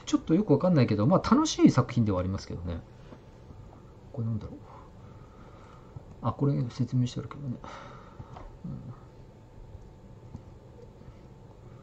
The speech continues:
うん。これはですね、まあ、あと、まあ、こういう作品、別に僕嫌いじゃないんだけど、あの、真ん中に光があって、こう、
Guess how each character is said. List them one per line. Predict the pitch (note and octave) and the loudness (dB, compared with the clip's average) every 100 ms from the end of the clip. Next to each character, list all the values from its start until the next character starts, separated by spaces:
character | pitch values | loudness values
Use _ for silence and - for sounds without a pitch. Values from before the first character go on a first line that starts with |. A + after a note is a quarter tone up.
| - - - - | -20 -20 -10 -8
う | |
ん。 | |
こ | D3+ A3 | -2 4
れ | A#3+ B3 | 6 8
は | C4+ | 8
で | F3+ B2+ | 8 6
す | - F#2+ | 2 -4
ね、 | E2 A2 G2+ F2 E2 - | 0 2 2 2 -4 -4
ま | F#3 D#3+ A#2+ F2+ - - - - | 4 6 6 4 -4 -16 -20 -4
あ、 | B2+ A2+ | 0 0
あ | G#2+ - | -2 0
と、 | A#2 A2 G#2+ G#2+ - - - | 2 4 2 0 -4 -14 0
ま | F#3 | 4
あ、 | D#3+ | 6
こ | - | 6
う | |
い | D#4+ | 4
う | |
作 | - | 2
品、 | - F4+ D#4+ D#3+ | -2 -2 0 0
別 | F#3+ B3+ | 4 6
に | |
僕 | C4+ B3 - | 6 4 -4
嫌 | F3+ G3 | 0 2
い | |
じ | G#3 | 2
ゃ | |
な | A2 | 2
い | G2+ | 2
ん | |
だ | F2 | 0
け | |
ど、 | F2+ F2+ - - - - - - | -2 -4 -8 -16 -18 -18 -18 -6
あ | D#3 | 2
の、 | C3+ B2+ B2+ B2 - - - - - - - - - - - | 6 8 8 6 2 -10 -18 -20 -20 -16 -16 -16 -20 -14 0
真 | D#3+ | 4
ん | F#3+ | 6
中 | G3+ | 8
に | G#3+ | 8
光 | F3+ A3+ E3 | 8 6 6
が | G#2 | 4
あ | |
っ | |
て、 | - - A2+ G#2 | 2 4 6 6
こ | |
う、 | - | 0